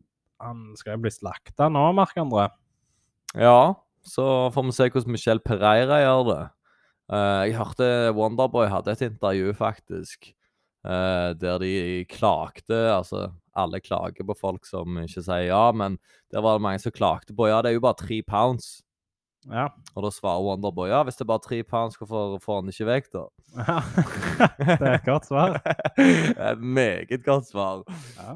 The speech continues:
Speaker 2: For det, de ligger, de ligger døende i fosterstilling inne på hotellrommet sitt og prøver så godt de kan, men det går ikke, for det at de tar de, de tre pounds, og så dauer de.
Speaker 1: Ja,
Speaker 2: Det er
Speaker 1: det er
Speaker 2: derfor.
Speaker 1: natt og dag forskjell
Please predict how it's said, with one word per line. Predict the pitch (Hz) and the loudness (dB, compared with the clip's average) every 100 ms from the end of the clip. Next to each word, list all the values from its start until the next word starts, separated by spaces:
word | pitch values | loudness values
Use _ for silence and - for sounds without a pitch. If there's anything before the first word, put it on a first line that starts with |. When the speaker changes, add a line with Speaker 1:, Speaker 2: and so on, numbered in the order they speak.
| - | -10
Speaker 2:
For | 107 | -2
det, | 110 | -2
de | 104 | -2
ligger, | 98 107 - 110 101 95 | -4 -6 -4 -4 -2 -6
de | 92 101 | -10 -10
ligger | 101 107 117 | -8 -4 -6
døende | 90 110 90 90 98 120 117 - - - - _ _ _ | -4 -4 -4 -2 -2 -2 -4 -6 -16 -20 -20 _ _ _
i | 95 | -10
fosterstilling | - 110 - 123 113 120 113 107 98 98 95 | -2 -2 -2 -6 -4 -4 -4 -4 -6 -6 -8
inne | 92 92 95 | -10 -10 -12
på | - 92 | -6 -4
hotellrommet | 87 90 92 90 90 101 107 113 107 104 | -4 -4 -6 -8 -4 -4 -2 -2 -4 -8
sitt | 98 101 - | -10 -14 -14
og | 90 - | -16 -12
prøver | 98 92 78 98 101 | -8 -8 -8 -8 -6
så | |
godt | 98 98 - | -4 -4 -6
de | 101 | -8
kan, | 95 101 101 | -4 -4 -4
men | 98 | -10
det | 95 92 | -12 -4
går | 98 110 | 2 2
ikke, | - 101 82 | 0 -10 -10
for | 95 | -12
det | 92 | -10
at | 92 - 90 | -10 -10 -10
de | 95 92 87 90 _ _ _ _ _ | -8 -10 -12 -16 _ _ _ _ _
tar | 98 95 | -2 -2
de, | 92 | -2
de | 95 | -6
tre | 92 - 95 | -8 -6 -6
pounds, | - 92 98 - | -2 0 0 -4
og | 87 | -14
så | 82 - | -12 -8
dauer | 85 73 101 | -6 -4 -4
de. | 104 - _ _ _ _ _ | -4 -6 _ _ _ _ _
Speaker 1:
Ja, | - 120 123 _ - | -6 -4 -4 _ -6
Speaker 2:
Det | |
er | 98 | 0
Speaker 1:
det | |
er | 104 101 101 98 95 | 2 2 2 0 -2
Speaker 2:
derfor. | |
Speaker 1:
natt | 98 101 - | -6 -8 -8
og | 87 | -4
dag | 104 117 123 | 2 2 2
forskjell | 107 92 - 98 | -4 -10 -6 -6